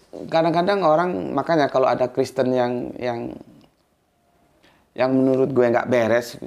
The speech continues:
ya, gue jadi nggak selera gitu ya untuk menanggapi. Gue ini Islam. Gue ini Islam. Tapi bukan berarti gue alergi sama sekali terhadap Kristen.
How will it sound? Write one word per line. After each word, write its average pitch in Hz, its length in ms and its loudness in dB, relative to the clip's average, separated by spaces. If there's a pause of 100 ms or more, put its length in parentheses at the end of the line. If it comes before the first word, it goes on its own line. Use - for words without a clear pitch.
(200)
ya, 117 300 -10 (580)
gue - 400 -2
jadi 120 160 0
nggak 113 280 2
selera 120 520 0 (120)
gitu - 200 -14
ya - 80 -12
untuk 101 240 -10
menanggapi. 104 560 -10 (1200)
Gue 139 200 2
ini 185 240 0
Islam. 98 480 -6 (1400)
Gue 147 200 2
ini 185 220 -2
Islam. - 300 -10 (960)
Tapi 190 160 4
bukan 185 320 4
berarti 156 400 4
gue 180 200 4 (960)
alergi 180 560 4
sama 170 320 2
sekali 170 400 0
terhadap 151 400 2
Kristen. 151 560 0